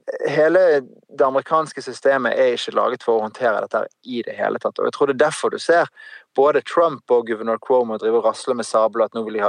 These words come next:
økonomien i gang igjen, og nå, nå er det på tide å begynne å åpne, og, eh, kuren kan ikke være verre enn,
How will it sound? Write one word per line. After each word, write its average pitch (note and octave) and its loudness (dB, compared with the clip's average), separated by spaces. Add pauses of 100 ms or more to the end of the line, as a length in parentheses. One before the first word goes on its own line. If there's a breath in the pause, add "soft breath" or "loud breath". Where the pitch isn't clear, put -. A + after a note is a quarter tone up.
økonomien G#2+ -6 (100)
i A2 -16
gang G#2+ -2
igjen, G2+ -4
og G2+ -2
nå, G#2+ -4 (160)
nå A2 -12
er A2 0
det G#2 -8
på - -20
tide G#2+ -8
å - -20
begynne G2+ -6
å G#2 -2
åpne, - -4
og, G2+ -2
eh, G#2+ 0
kuren A2 -2
kan A2+ 0
ikke G#2+ -2
være G#2 2
verre G#2+ 2
enn, G2 -8